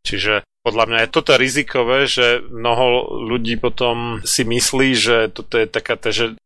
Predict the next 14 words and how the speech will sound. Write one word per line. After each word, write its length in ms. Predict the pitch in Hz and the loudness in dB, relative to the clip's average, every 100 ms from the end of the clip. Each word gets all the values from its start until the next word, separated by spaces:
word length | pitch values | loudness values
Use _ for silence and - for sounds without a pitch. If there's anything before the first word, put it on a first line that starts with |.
| _ | _
najrýchlejšia 920 | - 147 139 120 - 156 147 - 294 127 | 0 2 2 2 2 4 6 6 6 6
a 160 | 147 | 4
kvázi 500 | - - - 127 120 | 2 -2 4 6 6
najefektívnejšia 1300 | 113 120 123 123 131 - - 117 117 117 - 117 110 | 6 6 6 2 0 -2 -2 -2 0 2 2 2 0
cesta 640 | - 113 - - 120 123 | 2 4 2 4 6 8
k, 240 | 117 - 110 | 4 0 2
e, 40 | 107 107 107 107 | 4 4 2 0
nejakému 400 | 107 - 113 104 | -4 0 -2 2
posunu 720 | 113 - - 117 113 110 104 107 104 | 0 2 0 0 2 2 0 -2 0
nahor 400 | 107 104 104 113 | 2 2 2 0
kvázi, 680 | 107 113 107 113 110 131 147 | 0 2 6 6 4 0 0
ale 560 | - 104 107 110 110 - _ | 2 4 6 4 2 -2 _
podľa 260 | 117 117 117 | 0 2 2
mňa 140 | 113 | 2